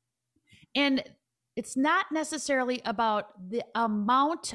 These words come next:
of income you're earning. It's about using your income to maximize your life in the best possible way. So align your strengths, what you're really good at.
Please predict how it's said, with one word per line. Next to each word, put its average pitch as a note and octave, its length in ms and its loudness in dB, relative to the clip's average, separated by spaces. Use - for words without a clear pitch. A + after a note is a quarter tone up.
of A3 260 0
income G#3+ 760 -2
you're G#3 240 0
earning. E3+ 480 -2
It's B3+ 180 -2
about C4 340 2
using B3 840 4
your G#3 280 0
income F3+ 840 -4
to A#3+ 140 0
maximize G3+ 760 -2
your G3 140 -2
life F3 360 -2
in G3 100 -6
the F3 160 -6
best E3+ 400 -2
possible D3+ 540 -6
way. C3+ 320 -8
So C#4+ 300 0
align C#4+ 720 2
your C4 240 -2
strengths, - 840 -6
what A#3+ 180 0
you're B3+ 160 2
really C4 360 2
good A3+ 220 0
at. D3 280 -2